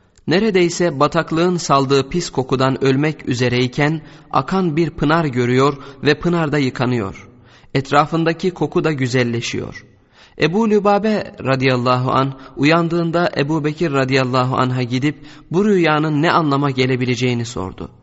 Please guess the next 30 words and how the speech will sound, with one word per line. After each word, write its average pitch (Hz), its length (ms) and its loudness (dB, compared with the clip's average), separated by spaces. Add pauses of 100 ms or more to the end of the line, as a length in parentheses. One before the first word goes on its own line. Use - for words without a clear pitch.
(480)
Ebu 180 240 4
Bekir 202 380 0
radıyallahu 135 680 2
anh 135 200 2 (360)
ona 175 280 2
vücudunun 170 640 2
ruhunu 156 480 0
temsil 123 460 -2
ettiğini, 139 640 -2 (340)
ilk 196 260 0
önce 175 320 2
ruhunu 160 560 0
baskı 139 360 0
altına 147 320 0
alan 131 380 2
kötü 143 300 -4
bir 147 100 2
olay 135 360 0
yaşayacağını 131 720 0 (260)
fakat 175 420 -2
bundan 165 300 0
sonra 147 360 0
kurtulacağını 131 680 -2
söyledi. 90 500 -10 (720)
Ebu 208 280 0
Lübabe 190 580 0
direkte 156 540 -2
bağlı 143 280 2
olduğu 131 360 0
sürece 139 540 -2